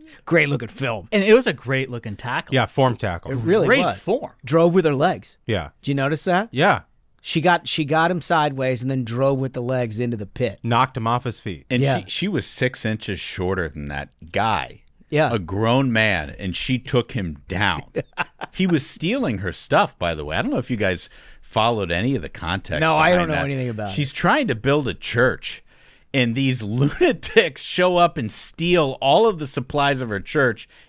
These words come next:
Speaker 4: in the name of climate change. And then they stomp on these plastic tubes to drive plastic shards into the environment.
Speaker 1: What?
Speaker 4: And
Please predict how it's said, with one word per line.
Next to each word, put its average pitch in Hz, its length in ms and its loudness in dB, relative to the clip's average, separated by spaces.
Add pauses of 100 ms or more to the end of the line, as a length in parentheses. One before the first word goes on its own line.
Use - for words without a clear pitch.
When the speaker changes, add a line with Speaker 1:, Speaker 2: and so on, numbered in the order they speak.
Speaker 4:
in 127 140 0
the 131 80 2
name 131 200 2
of 113 140 -4
climate 120 460 0
change. 73 420 -12 (460)
And 160 180 2
then 185 120 4
they 170 100 0
stomp 208 640 0
on 156 160 4
these 123 200 -2
plastic 135 840 -2
tubes 104 600 0 (300)
to 123 120 0
drive 123 800 2 (380)
plastic 131 560 0
shards 147 720 2
into 143 320 0
the 113 180 0
environment. 87 840 -2
Speaker 1:
What? 180 360 -6 (360)
Speaker 4:
And 139 260 4